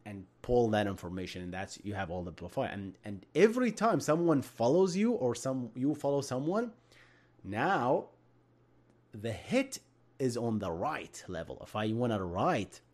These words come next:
"Hey, someone just followed me," I need to update those two columns. I need to update the count, I need to do that.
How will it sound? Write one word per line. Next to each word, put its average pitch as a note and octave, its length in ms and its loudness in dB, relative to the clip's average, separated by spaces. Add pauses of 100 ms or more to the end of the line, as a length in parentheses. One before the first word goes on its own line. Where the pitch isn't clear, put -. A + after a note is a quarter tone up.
"Hey, C3 280 0
someone A#2 400 -2
just A2 280 0
followed C3 360 2
me," D#2+ 260 -8 (1300)
I G2+ 120 -10
need G#2+ 180 -4
to - 80 -6
update G2+ 420 -4
those F#2 300 -8
two F2 240 -12
columns. - 500 -14 (240)
I - 60 -12
need E2+ 140 -10
to E2+ 100 -10
update F2 180 -10
the D#2+ 80 -12
count, D#3 360 -4
I D#2+ 120 -10
need E2 180 -14
to - 60 -16
do D#3+ 60 -2
that. - 180 0